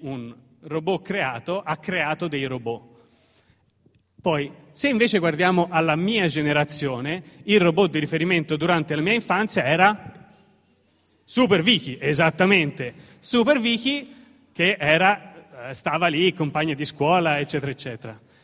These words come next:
Se qualcuno di voi ha figli piccoli come me, saprà anche chi è quel terzo fosco personaggio lì nell'angolo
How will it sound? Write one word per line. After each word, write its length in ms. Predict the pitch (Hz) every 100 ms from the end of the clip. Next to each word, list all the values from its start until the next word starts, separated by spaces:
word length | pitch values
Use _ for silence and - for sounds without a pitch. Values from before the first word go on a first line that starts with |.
| _
Se 300 | - - 349
qualcuno 480 | - 214 - 269 240
di 120 | 175
voi 320 | 165 214 214 185
ha 160 | 165
figli 320 | 170 180 165 156
piccoli 560 | 170 170 170 156 151
come 240 | 151 165 151
me, 400 | 143 127 147 156 -
saprà 560 | - - 226 233 240 240
anche 320 | 214 208 254
chi 80 | 202
è 140 | 180
quel 220 | 185 180 180
terzo 340 | 180 165 180
fosco 340 | 180 175 -
personaggio 600 | 160 156 - 165 160 135 160
lì 100 | 160
nell'angolo 600 | 143 160 151 143 135